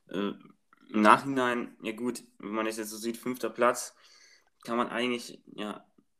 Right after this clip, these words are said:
nicht meckern, aber Andrea Iannone ist halt Dritter geworden, sein Teamkollege so. Und Andrea Iannone hat eigentlich ein schwieriges Jahr zweitausendsechzehn gehabt. Und ja, hatte eigentlich immer die Pace zweitausendsechzehn. Andrea Iannone hat's halt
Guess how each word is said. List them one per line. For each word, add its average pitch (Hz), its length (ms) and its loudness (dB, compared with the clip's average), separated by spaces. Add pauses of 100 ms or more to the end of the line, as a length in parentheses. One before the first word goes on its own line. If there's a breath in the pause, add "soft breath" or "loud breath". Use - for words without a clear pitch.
(180)
nicht 107 220 -6
meckern, 120 220 2
aber 107 140 4
Andrea 120 280 2
Iannone 127 260 0
ist 120 120 -6
halt 117 140 -8
Dritter 139 200 -4
geworden, 131 260 -6
sein 120 140 -6
Teamkollege 131 480 -2
so. 143 320 -2 (540 soft breath)
Und 104 200 0 (100)
Andrea 107 280 2
Iannone 120 420 2
hat 120 140 0
eigentlich 117 300 2
ein 120 100 0
schwieriges 143 460 2
Jahr 95 120 -2
zweitausendsechzehn 98 720 -4
gehabt. 98 340 0 (800 soft breath)
Und 98 520 -4 (1120)
ja, 117 280 6
hatte 131 180 0
eigentlich 139 240 -6
immer 147 160 -6
die 123 100 -10
Pace 139 280 -8
zweitausendsechzehn. 143 640 -8
Andrea 120 280 -4
Iannone 120 400 -4
hat's - 340 -10
halt 107 220 -6